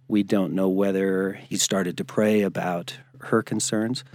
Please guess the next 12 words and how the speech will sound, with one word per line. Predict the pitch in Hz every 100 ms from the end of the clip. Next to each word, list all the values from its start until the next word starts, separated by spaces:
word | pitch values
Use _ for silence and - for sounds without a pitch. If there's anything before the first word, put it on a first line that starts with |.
| - _
But | - 160 143
that | 156 156 -
is | 139 131 123
the, | 123 120 110 107 110
the | - 107
beginning | 98 110 117 113 113
or | 104
the | 98
genesis | 87 95 95 - 82 -
of | 87
the | -
revelation. | 82 78 78 87 - 151 135